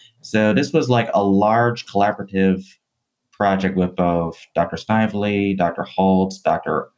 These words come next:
Haley O'Brien of Oklahoma State, Larry Whitmer of Ohio University, Don Henderson, Philip J.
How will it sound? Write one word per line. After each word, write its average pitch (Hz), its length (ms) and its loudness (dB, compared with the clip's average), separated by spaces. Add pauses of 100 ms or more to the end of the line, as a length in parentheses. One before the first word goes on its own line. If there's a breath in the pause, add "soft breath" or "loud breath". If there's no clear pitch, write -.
Haley 85 220 0
O'Brien 82 540 0
of 76 260 -4
Oklahoma 78 440 -10
State, 92 640 0
Larry 80 280 0
Whitmer 87 800 0 (100)
of 78 220 -2
Ohio 80 400 -4
University, 87 1040 0 (380 soft breath)
Don 82 280 0
Henderson, 90 960 0
Philip 82 180 -4
J. 76 220 -8